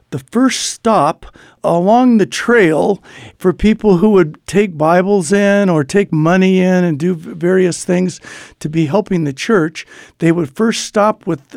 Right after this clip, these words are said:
with this couple. And so I, I met them, and they said, "You would really love to,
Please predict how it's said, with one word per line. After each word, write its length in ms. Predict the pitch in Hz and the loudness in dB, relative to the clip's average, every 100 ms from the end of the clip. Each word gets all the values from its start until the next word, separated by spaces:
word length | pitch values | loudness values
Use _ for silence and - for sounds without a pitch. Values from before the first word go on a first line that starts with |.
| - | -8
with 260 | 160 156 | -6 -4
this 260 | 240 226 - | -2 -4 -4
couple. 520 | - 143 139 175 190 - - - - | -4 -4 -2 -4 -4 -8 -20 -10 -4
And 120 | 202 | -4
so 220 | - 233 | 0 2
I, 380 | 226 220 - 180 | 4 2 2 2
I 20 | |
met 320 | 185 233 247 | 2 2 0
them, 420 | - 233 247 254 285 | 0 2 4 2 0
and 140 | 202 202 | -4 -2
they 140 | 220 | 0
said, 420 | 214 233 233 190 - _ _ _ _ _ - | 0 2 2 0 -10 _ _ _ _ _ -6
"You 220 | 202 262 | 2 2
would 340 | 240 170 202 | 4 0 0
really 400 | 240 285 254 190 | 4 4 4 2
love 500 | 156 180 214 185 170 - | 0 2 2 2 0 -6
to, 420 | - 208 185 | -4 -2 -2